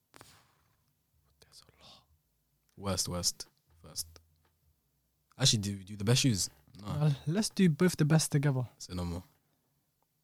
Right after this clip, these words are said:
Speaker 2: Worst clothes.
Speaker 1: Someone said to me, biker jeans, you know the ones with the zips and that.
Speaker 2: Yeah.
Speaker 1: I don't think they were that bad.
Speaker 2: I don't think they're bad.
Speaker 1: I'll still rock them now, I'll be honest.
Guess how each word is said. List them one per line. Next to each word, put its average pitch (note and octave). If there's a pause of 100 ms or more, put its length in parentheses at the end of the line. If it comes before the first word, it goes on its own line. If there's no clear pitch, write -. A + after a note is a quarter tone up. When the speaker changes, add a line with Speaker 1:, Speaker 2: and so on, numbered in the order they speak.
(280)
Speaker 2:
Worst G2
clothes. F2 (1700)
Speaker 1:
Someone G#3+
said F3
to D#3+
me, D3+
biker E3
jeans, C#3+ (240)
you D3+
know D#3+
the D3+
ones D3
with C3
the C3+
zips D3
and C3
that. G#2+
Speaker 2:
Yeah. F2+ (1200)
Speaker 1:
I E3
don't G#3
think E3+
they D#3
were D3
that C#3+
bad. D#3+ (240)
Speaker 2:
I G2
don't G#2+
think G2
they're F2
bad. F2 (300)
Speaker 1:
I'll F3
still E3
rock D3
them C#3+
now, D#3
I'll C#3+
be C#3+
honest. C3+